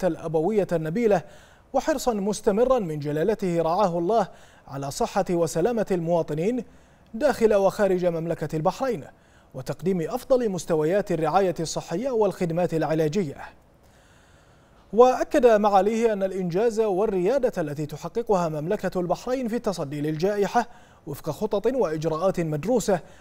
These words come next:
جاءت بفضل التوجيهات والدعم الكبير من لدن جلالة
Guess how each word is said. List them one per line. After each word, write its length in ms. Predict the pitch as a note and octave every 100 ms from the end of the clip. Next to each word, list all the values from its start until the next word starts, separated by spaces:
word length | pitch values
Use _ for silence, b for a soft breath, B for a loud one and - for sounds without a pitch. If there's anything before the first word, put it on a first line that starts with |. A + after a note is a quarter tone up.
| B B
جاءت 380 | A#3 C#4 A3+ F3+
بفضل 320 | F#3+ B3+ A3
التوجيهات 600 | G3+ F#3+ F3 F3+ A#3 A#3+
والدعم 420 | G3+ F3 A3 G#3+
الكبير 560 | F3+ - F3 C4+ E3 C#3
من 100 | D3
لدن 400 | F3 G#3+ G3 F3
جلالة 360 | E3+ G#3 B3